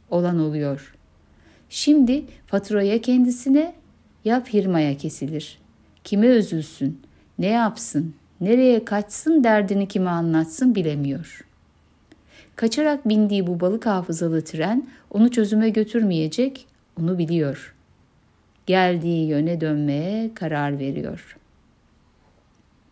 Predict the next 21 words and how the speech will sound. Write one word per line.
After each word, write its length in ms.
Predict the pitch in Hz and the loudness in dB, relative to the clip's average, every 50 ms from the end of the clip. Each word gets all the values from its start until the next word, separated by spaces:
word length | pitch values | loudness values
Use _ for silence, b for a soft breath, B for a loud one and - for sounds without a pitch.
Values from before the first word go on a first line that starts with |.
| _ _ _ - | _ _ _ -6
Ne 240 | 185 185 233 294 294 | -2 0 0 0 0
çok 320 | - - 330 330 330 - - | 0 -2 -2 -2 -2 -2 0
derdi 360 | 254 254 254 254 233 262 254 | 2 2 4 2 2 2 2
var 260 | 254 254 254 247 226 | 2 2 2 2 2
bu 120 | 233 240 | 2 2
vagonun. 580 | 233 233 233 220 233 233 226 233 240 240 247 - _ b b b b b b b b b b - | 2 2 2 2 0 0 0 0 0 -2 -6 -8 _ b b b b b b b b b b 0
Neyse 360 | 240 381 403 - - 269 - | 2 2 2 0 -2 -2 0
ki 100 | - 214 | 0 0
her 180 | 214 277 330 | 0 0 0
şey 220 | 311 - 294 285 277 | 0 0 -2 -4 0
çabuk 300 | - 254 233 254 247 - | 0 0 0 -2 -2 -2
unutulur 500 | 220 196 180 180 - 160 151 156 147 143 | 0 0 0 0 -2 -4 -2 -2 -2 -2
bu 100 | 156 143 | -2 -2
vagonlarda. 760 | 147 147 143 151 147 147 147 147 143 143 143 135 131 139 143 139 - _ b b b b b b b b b b - | -2 -2 0 0 0 0 0 0 0 0 -2 -2 -4 -6 -10 -10 -14 _ b b b b b b b b b b 4
En 180 | 247 277 277 | 6 8 8
iyisi 320 | 247 214 175 170 - - 214 | 8 6 4 0 -2 -4 -6
son 300 | - - 233 240 226 196 | -2 0 2 2 2 2
durakta 360 | 185 170 160 160 - - 170 | 2 0 -2 -2 -4 -8 -6
hepsini 460 | 160 220 233 226 - - - 165 160 | 0 0 0 0 -2 -4 -2 -2 0
indirip 560 | - 175 165 160 147 147 160 220 226 - b b b b b b b b b - | 0 0 0 0 0 0 0 -2 -2 -4 b b b b b b b b b 0
dertleri 760 | 190 208 220 214 - - - 202 185 180 202 226 254 247 | 2 2 2 0 -2 -8 -2 -2 0 2 2 2 0 0